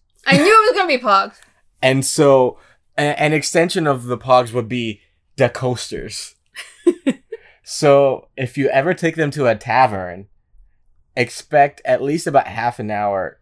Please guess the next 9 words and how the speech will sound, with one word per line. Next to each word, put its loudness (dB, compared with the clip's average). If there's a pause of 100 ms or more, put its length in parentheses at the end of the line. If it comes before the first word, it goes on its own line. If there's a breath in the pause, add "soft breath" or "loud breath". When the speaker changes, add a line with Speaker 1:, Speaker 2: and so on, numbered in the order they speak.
(140)
Speaker 2:
of -2
Speaker 1:
<coughs> -6
The -20
history -12
of -10
coasters. -10
Speaker 2:
glorifying 2 (100)
and 0 (720)
just -4